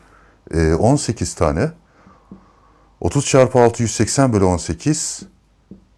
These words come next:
Bu sorunun cevabı on olarak bulunur. Cevap Dandanakan. Evet,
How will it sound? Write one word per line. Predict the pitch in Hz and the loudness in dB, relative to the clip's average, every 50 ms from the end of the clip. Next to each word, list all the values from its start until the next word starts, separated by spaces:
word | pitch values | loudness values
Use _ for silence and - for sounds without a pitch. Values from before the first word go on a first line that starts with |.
| _ - | _ -10
Bu | 107 | -8
sorunun | - - - 80 76 73 76 95 113 104 95 | -8 -4 -4 -4 -4 -2 -4 -4 -4 -4 -6
cevabı | - - 87 76 71 69 69 67 67 87 104 120 - - _ _ _ _ _ _ - | -4 -2 -2 0 0 -2 -4 -6 -6 -6 -6 -6 -6 -10 _ _ _ _ _ _ -2
on | 98 95 90 80 | 0 0 0 0
olarak | - 73 73 76 80 98 98 - _ - | -2 -4 -4 -2 -2 -2 -4 -6 _ -10
bulunur. | 76 73 67 69 67 - - | -8 -8 -8 -10 -14 -16 -10
Cevap | - - 85 80 92 101 - - - _ _ - | -4 -2 0 0 0 -2 -2 -8 -20 _ _ -2
Dandanakan. | 90 82 78 73 73 71 71 67 - - - - _ _ _ _ _ _ _ _ _ _ _ _ _ _ _ _ _ _ _ _ - - _ - - - _ _ _ _ _ _ _ _ _ _ _ _ | -2 -2 0 -2 -4 -6 -6 -8 -12 -16 -18 -18 _ _ _ _ _ _ _ _ _ _ _ _ _ _ _ _ _ _ _ _ -20 -20 _ -20 -20 -20 _ _ _ _ _ _ _ _ _ _ _ _
Evet, | 98 101 95 80 - - - - | -2 0 0 0 -2 -6 -12 -20